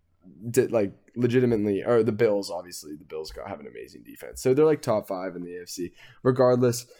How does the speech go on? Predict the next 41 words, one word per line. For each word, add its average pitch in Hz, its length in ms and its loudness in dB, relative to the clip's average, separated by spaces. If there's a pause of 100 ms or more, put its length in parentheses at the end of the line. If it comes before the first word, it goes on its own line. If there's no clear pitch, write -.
(420)
they're 131 320 6
playing 113 400 2
so 113 300 0
much 107 200 0
better 104 200 2
football. 98 400 0
Chris - 240 -4
Jones 101 360 0
is 90 140 -12
just 98 240 -14
an 90 80 -8 (100)
absolute 95 440 -6
fucking 92 340 -8
stud. 92 560 -6 (100)
Uh, 98 200 -2
their 113 180 2
offense 139 500 2
still 123 280 2
isn't 117 200 0
in 113 160 -2
full 107 220 -4
strength 110 560 -6
unless 101 380 -6
they're 107 120 -2
playing 101 260 -4
the 87 100 -6
Raiders, 113 440 -2
apparently. 131 540 -4 (220)
But 113 100 0
even 147 220 4
in 123 80 2
this 120 160 2
game, 127 240 4
they 110 100 4
didn't 110 240 0
look 104 300 -6
like 98 240 -6
quite 104 420 -4
themselves. 101 600 -4
Like, 98 160 -4
they 71 220 -6